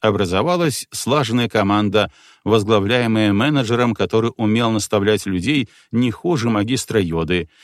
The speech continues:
и инженером, который готов был работать с усердием Маска.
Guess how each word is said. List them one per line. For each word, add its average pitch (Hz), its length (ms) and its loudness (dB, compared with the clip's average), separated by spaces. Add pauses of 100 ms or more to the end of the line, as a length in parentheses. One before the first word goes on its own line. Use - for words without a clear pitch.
(100)
и 196 300 -2
инженером, 104 760 0 (100)
который 185 380 0
готов 147 340 0
был 117 180 2
работать 151 580 -2 (140)
с - 120 -10
усердием 90 760 0 (100)
Маска. - 500 -6